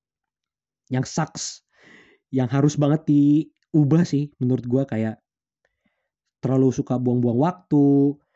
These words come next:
ngomong doang, nggak ada aksinya,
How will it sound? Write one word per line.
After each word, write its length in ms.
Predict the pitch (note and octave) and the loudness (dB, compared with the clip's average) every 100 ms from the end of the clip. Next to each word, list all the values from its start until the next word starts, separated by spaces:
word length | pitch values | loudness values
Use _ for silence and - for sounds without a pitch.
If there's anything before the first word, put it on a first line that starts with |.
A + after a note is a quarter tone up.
| _ _ _ _ _ _ - | _ _ _ _ _ _ -6
ngomong 480 | C3+ C#3+ C#3+ C#3 C#3 | 0 2 2 4 4
doang, 480 | D3 F3 F3+ D3+ D3+ | 4 2 2 2 2
nggak 140 | C3 B2+ | 0 -2
ada 120 | B2+ | -4
aksinya, 880 | A#2+ - - D3 E3 C#3 B2+ B2 | -6 -4 0 2 2 2 0 -2